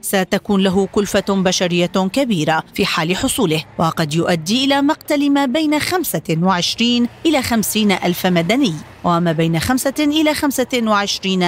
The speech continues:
ألف جندي أوكراني، وما بين ثلاثة إلى عشرة آلاف جندي روسي. وتأتي التحذيرات الأمريكية بالتزامن مع وصول أولى مجموعة من الجنود الأمريكيين السبت إلى بولندا،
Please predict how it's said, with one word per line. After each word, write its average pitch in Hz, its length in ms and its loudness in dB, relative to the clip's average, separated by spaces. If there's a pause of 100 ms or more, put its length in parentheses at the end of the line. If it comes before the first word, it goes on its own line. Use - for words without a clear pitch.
(260)
ألف 185 260 0
جندي 151 560 0 (140)
أوكراني، 175 600 -2 (140)
وما 175 300 2
بين 165 260 0
ثلاثة 254 760 0 (160)
إلى 370 160 2
عشرة 247 720 0
آلاف 190 260 0
جندي 165 500 0
روسي. 214 440 -2 (2000)
وتأتي 311 420 2
التحذيرات 240 560 0
الأمريكية 254 920 2
بالتزامن 226 760 0
مع 220 240 2
وصول 208 540 0
أولى 277 340 2
مجموعة 165 480 0 (480)
من 320 160 2
الجنود 226 480 2
الأمريكيين 214 1080 0 (180)
السبت 214 480 -2
إلى 294 240 2
بولندا، 170 540 0